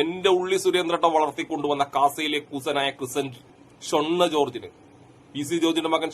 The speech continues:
ഷൊണ്ണ ജോർജിന് എന്തിനെടുത്തു? ഓ, കക്കൂസിന് വേണ്ടി. നിങ്ങൾക്കൊക്കെ മുട്ടുമ്പോൾ പോകാനുള്ള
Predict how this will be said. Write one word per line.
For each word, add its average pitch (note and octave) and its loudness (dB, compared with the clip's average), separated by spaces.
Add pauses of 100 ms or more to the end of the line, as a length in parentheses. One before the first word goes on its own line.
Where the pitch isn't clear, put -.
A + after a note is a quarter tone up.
ഷൊണ്ണ D3 0
ജോർജിന് C#3 -2
എന്തിനെടുത്തു? A#2+ -10 (840)
ഓ, F#3+ 6 (480)
കക്കൂസിന് F3 -8
വേണ്ടി. - -18 (600)
നിങ്ങൾക്കൊക്കെ F3+ 0 (120)
മുട്ടുമ്പോൾ E3+ 0 (120)
പോകാനുള്ള D#3 2